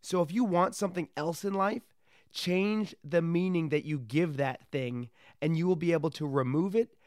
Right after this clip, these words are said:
and take yourself to a much better place, somewhere that you actually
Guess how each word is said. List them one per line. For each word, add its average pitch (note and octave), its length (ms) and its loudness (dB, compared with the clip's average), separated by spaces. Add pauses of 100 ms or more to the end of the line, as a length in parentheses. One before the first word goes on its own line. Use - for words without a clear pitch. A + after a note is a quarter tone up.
(280)
and D3+ 160 0
take F3+ 280 -4
yourself E3+ 400 -2
to D#3+ 120 -2
a D3 60 0
much D3+ 300 -2
better C3+ 220 2
place, - 460 -12 (320)
somewhere A3 340 4
that F#3 220 2
you F3 120 -2 (120)
actually D#3+ 560 -2